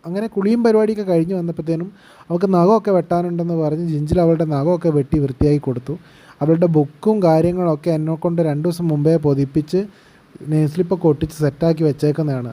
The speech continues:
അതിന് അവൾക്ക് ഭയങ്കര തിരക്കായിരുന്നു. ഇതാണ് അവളുടെ പുതിയ ബോക്സും പുതിയ ബാഗും കിറ്റും എല്ലാം.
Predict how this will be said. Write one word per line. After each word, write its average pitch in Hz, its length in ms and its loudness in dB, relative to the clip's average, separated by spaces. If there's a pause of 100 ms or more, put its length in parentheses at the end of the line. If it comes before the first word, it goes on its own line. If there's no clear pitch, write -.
(140)
അതിന് 147 260 -2
അവൾക്ക് 156 300 -2
ഭയങ്കര 185 440 0 (120)
തിരക്കായിരുന്നു. 143 600 0 (340)
ഇതാണ് 202 280 4
അവളുടെ 180 260 0
പുതിയ 160 180 2 (120)
ബോക്സും 147 440 -2 (220)
പുതിയ 156 200 -2 (120)
ബാഗും 147 360 0 (100)
കിറ്റും 143 400 0
എല്ലാം. 131 200 -6